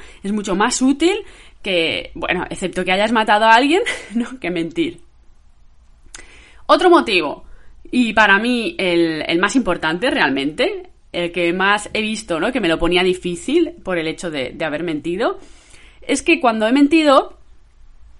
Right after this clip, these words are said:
eh, he terminado en procesos de selección de empresas, pues, que no eran para mí.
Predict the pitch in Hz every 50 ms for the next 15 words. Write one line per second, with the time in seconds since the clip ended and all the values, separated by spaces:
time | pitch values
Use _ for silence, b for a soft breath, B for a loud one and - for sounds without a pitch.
0 | - - - - - - 196 214 208 190 180 175 180 175 - - - - - 233
1 | 254 - 330 320 294 285 269 277 302 320 302 269 269 311 320 277 262 226 214 233
2 | 247 240 285 277 262 285 - - 254 247 247 247 - - 277 294 302 285 277 302
3 | 320 370 B B B B B B B B 220 208 226 233 240 240 - - 202 202
4 | 185 214 - - - 240 - - 220 208 214 214 208 185 180 170 175 151 131 131
5 | 123 117 123 113 - -